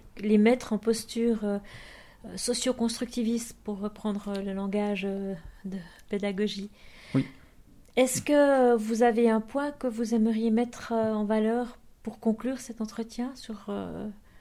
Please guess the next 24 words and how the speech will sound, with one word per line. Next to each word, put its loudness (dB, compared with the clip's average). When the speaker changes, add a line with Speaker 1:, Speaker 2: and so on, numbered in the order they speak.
Speaker 2:
sur -16
ces -4
aspects-là -2
de 0
mémorisation ? 0
Speaker 1:
Mhm. 0
Euh, -2
non, -2
je -6
pense -12
qu'on -2
a, -6
on -4
a, -10
on -10
a -8
un -8
petit -16
peu -18
bien 2
discuté -2
de, -4
de, -8
de -6